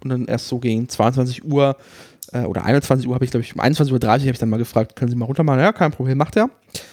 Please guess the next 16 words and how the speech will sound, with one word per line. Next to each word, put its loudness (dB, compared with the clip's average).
Ähm, 0
der -12
Zugbegleiter -2
war 2
schon -2
quasi 2
das -2
Bett -6
fertig 0
gemacht, -2
man -2
konnte -6
sich -2
direkt -2
hinlegen. 2
Ähm, 0